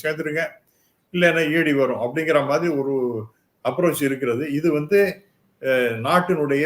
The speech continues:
ஒருமைப்பாட்டுக்கே எதிராக இருக்கின்றது. மிகப்பெரிய அச்சுறுத்தல். அஹ், ரெண்டாவது, இந்த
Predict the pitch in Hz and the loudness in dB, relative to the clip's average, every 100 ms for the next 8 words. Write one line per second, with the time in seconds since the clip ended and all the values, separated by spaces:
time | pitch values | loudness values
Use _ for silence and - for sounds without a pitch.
0 | 147 147 175 175 156 139 139 147 160 123 | 2 2 2 2 2 2 0 -4 -4 -4
1 | 131 160 156 135 127 127 135 117 120 139 | -4 0 0 0 -4 -4 -8 -14 -14 -16
2 | 160 _ _ _ _ 127 143 - 165 156 | -18 _ _ _ _ -8 -6 -2 0 2
3 | 131 139 202 160 143 156 - _ _ _ | 0 0 0 0 0 -4 -6 _ _ _
4 | - 123 131 175 202 175 175 180 - 143 | -6 -4 -2 2 2 4 2 -2 -8 -2
5 | 139 135 127 | 2 4 2